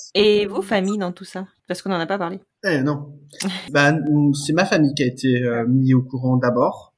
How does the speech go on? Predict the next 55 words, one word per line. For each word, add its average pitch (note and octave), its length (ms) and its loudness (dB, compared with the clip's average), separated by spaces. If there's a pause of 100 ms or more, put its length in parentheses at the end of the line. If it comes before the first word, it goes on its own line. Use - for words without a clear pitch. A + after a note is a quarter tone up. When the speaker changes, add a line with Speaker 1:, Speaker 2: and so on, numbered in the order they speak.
(280)
Speaker 2:
Que, B2 60 -4
notamment B2 400 0
ma B2 140 2
maman B2+ 320 4
qui, A#2+ 360 -2
euh, A2+ 120 -2
quand C#3 180 -2
je - 60 -4
suis C#3+ 120 0
allé C3 140 4
la B2 120 4
voir, C3 260 0
euh, A2 200 -4 (560)
c'était - 280 -2
vraiment D3+ 220 2
au D3+ 80 4
tout - 160 -6
début, D3+ 300 4
en C3 80 4
fait. B2 280 -4
Euh, A2+ 300 -6
bah, A#2 140 -4
quand E3+ 240 -8
on D#3+ 60 -4
s'était C#3+ 260 -4
dit C#3+ 140 -2
qu'on C3 200 -2
faisait B2+ 200 -2
un B2 100 0
bébé A#2+ 220 -2
ensemble, E3+ 400 -8 (520)
j'en B2 200 -2
ai A#2+ 80 2
pas B2+ 160 0
parlé, B2+ 440 0
euh, A2+ 280 -2
à - 60 -12
personne, G3 340 -6
et B2+ 100 2
je - 80 -6
suis B2 100 -4
allé A#2 120 0
voir A#2+ 180 -4
ma A2 140 -6
mère, F#3+ 220 -2
et C#3 100 2
elle A#2 160 2
me A#2+ 120 -2
dit : « C#3 120 -4
Mais C3 80 -2
qu'est-ce - 220 -12
que C3 80 -4
t'as ? D3+ 260 -2
T'es B2 160 -12
bizarre, C3+ 640 0